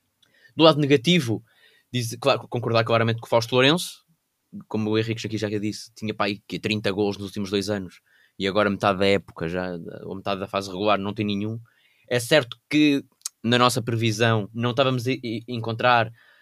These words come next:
ao certo, uma posição para ele, não é? Porque ele não era propriamente um jogador para jogar a extremo, dada a idade, não é propriamente um ponta de lança. Portanto, havia ali,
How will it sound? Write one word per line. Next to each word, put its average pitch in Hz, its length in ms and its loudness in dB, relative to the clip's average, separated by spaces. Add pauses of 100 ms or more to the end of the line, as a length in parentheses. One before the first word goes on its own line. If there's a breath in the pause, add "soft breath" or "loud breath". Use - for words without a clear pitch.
(120 soft breath)
ao 107 120 -2
certo, 113 300 0
uma 127 180 0
posição 123 440 -2
para 120 160 2
ele, 123 340 4
não 104 100 -2
é? 110 120 -2
Porque 101 260 -10
ele 92 80 -6
não 95 100 -4
era 95 140 -6
propriamente 98 400 -8
um 110 100 -8
jogador 104 260 -4
para 98 120 -8
jogar 101 180 -2
a 98 40 -4
extremo, 110 420 0
dada 92 200 -4
a 95 40 -2
idade, 101 320 -2
não 101 60 -6
é 95 40 -6
propriamente 101 300 -12
um 98 60 -10
ponta 107 260 -4
de 101 60 -8
lança. 107 420 -2 (240 soft breath)
Portanto, 101 160 -10
havia 110 240 2
ali, 107 320 -2